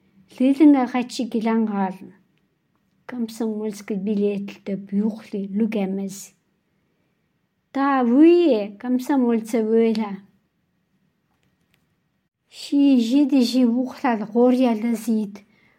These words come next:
Бугуиза палтапын юхтса. Худы нарейл вөйлэ дахин. Алынга макарин поезда лайлс.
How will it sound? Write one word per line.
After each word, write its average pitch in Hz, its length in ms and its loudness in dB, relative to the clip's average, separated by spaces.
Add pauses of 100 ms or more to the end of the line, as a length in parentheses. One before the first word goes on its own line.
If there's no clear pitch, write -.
(260)
Бугуиза 254 760 2 (600)
палтапын 202 580 -4
юхтса. 214 600 -4 (880)
Худы 240 720 -2
нарейл 220 840 -2 (600)
вөйлэ 214 440 0
дахин. 196 800 -6 (1500)
Алынга 269 540 2
макарин 240 880 -2
поезда 247 460 0
лайлс. 220 800 -6